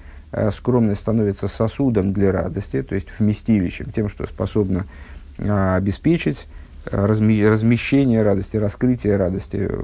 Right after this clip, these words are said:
внутри человеческого существования? А гейнин гуда нова и наш полумицад пхисас нефеш. Ну, ответом на это является вот именно,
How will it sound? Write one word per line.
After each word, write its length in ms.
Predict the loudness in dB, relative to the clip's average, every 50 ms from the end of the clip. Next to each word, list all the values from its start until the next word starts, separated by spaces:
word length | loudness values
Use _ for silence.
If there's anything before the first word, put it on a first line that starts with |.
| -6 -4
внутри 320 | -4 -4 -4 -4 -6 -4
человеческого 440 | -2 0 0 0 -2 -4 -6 -8 -6
существования? 600 | -6 -8 -10 -4 -4 -2 -2 0 -2 -4 -6 -8 -10 -16 -18 -20 -20 -20 -20 -20 -20 -20 -18 -18 -16 -16 -16 -16 -16 -16 -18 -20 -20 -20 -20 -20 -20 -4 0
А 200 | 2 4 4 4
гейнин 420 | 2 2 2 2 2 2 2 0 0
гуда 340 | 0 0 2 2 2 2 2
нова 320 | 2 0 0 0 0 0
и 120 | 0 0
наш 340 | 0 0 0 0 -2 -4 -6
полумицад 640 | -4 -2 0 0 0 0 -2 -2 0 0 -2 -2 -2
пхисас 420 | -4 -4 -4 -2 -2 -2 -4 -2
нефеш. 960 | -2 0 0 2 2 0 -2 -2 -2 -2 -2 0 0 0 0 -2 -4 -6 -8 -4
Ну, 260 | -2 -2 0 -2 -2 -6 -10 -14 -12 -8 -6
ответом 520 | -4 -4 -4 -2 -2 -2 0 0 0 0
на 100 | 0 2
это 220 | 2 2 0 0 0
является 420 | 0 2 2 0 0 0 -2 -4
вот 140 | -4 -2 -2
именно, 280 | -2 0 -2 -2 -4